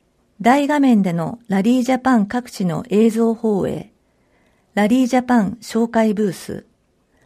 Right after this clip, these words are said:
ラリージャパン関連の展示。スポーツ振興課、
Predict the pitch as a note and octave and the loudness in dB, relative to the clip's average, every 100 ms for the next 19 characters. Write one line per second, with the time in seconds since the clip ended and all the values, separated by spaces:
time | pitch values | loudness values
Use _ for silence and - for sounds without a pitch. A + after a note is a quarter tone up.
0 | _ _ - G3 A#3 C4 B3 B3+ B3+ B3 | _ _ -4 0 2 2 0 0 2 2
1 | B3 B3+ A3+ F#3+ D#3+ D3+ - E3 D#3+ - | 4 2 2 2 -2 -6 -6 -6 -6 -6
2 | E3 - _ _ _ _ _ _ _ _ | -10 -12 _ _ _ _ _ _ _ _
3 | _ _ _ _ _ _ _ _ - - | _ _ _ _ _ _ _ _ -20 -6
4 | C4+ B3+ F#3+ - G3 F#3+ - F#3 F3+ F3 | -4 -2 -4 -4 -2 -2 -2 -8 -6 -6
5 | - | -6